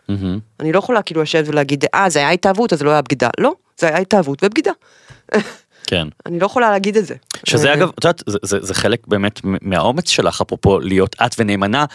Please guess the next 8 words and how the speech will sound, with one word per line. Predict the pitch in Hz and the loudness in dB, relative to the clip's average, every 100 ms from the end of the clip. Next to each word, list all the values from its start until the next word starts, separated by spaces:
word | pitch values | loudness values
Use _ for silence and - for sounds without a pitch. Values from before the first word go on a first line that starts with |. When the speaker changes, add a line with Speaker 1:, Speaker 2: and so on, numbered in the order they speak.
| - - _ - | -16 -20 _ -8
Speaker 1:
לחלומות, | 90 - 85 87 160 151 | -4 -2 0 2 0 0
לעשייה, | 113 - - - - - 101 | -2 0 0 2 0 -2 -8
ג-, | - 113 | -6 0
גם, | 127 131 123 | 0 0 0
גם | 120 | 0
לרצות | 127 139 139 | 2 0 2
את | 135 | 2
הגבר | 127 196 190 156 | 2 2 4 2